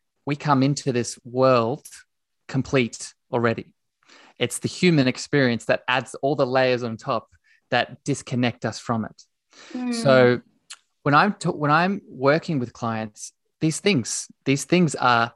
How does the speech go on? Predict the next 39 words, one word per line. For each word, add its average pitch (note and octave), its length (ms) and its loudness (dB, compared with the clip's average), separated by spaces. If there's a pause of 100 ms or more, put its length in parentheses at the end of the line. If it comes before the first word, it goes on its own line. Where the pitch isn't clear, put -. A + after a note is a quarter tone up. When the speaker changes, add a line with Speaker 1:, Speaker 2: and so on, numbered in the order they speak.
(160)
Speaker 1:
side D#3 460 2
effects - 600 -6 (320)
of B2+ 160 2
the B2+ 80 2
work A#2+ 280 2
with B2 100 -2
the - 60 -4
inner A2+ 200 -4
child. A2 380 -6
Once D3 180 0
we F#3 80 4
connect C#3 320 -2
to D3+ 80 -2
the B2 60 -2
inner A#2 160 -2
child, A2 340 -2 (300)
then C#3+ 140 4
our C3+ 120 4
relationship B2 540 -2
to B2+ 100 -6
abundance A2+ 460 -4
increases. A2+ 500 -8 (300)
Then C#3 160 6
our B2+ 200 4
relationships A#2 720 -4
deepen. A#2+ 420 -4 (320)
Then C#3 200 4
our C3 160 4
relationships A#2+ 760 -2
to, A2+ 380 -6 (320)
I - 20 -10
mean, A#2 180 -6 (260)
to C#3 220 -4
everything C3 440 0 (260)
deepens. G#2 460 -6 (420)
So B2+ 320 4 (300)
where C#3 180 4
I D3+ 160 4
see, C3+ 720 -2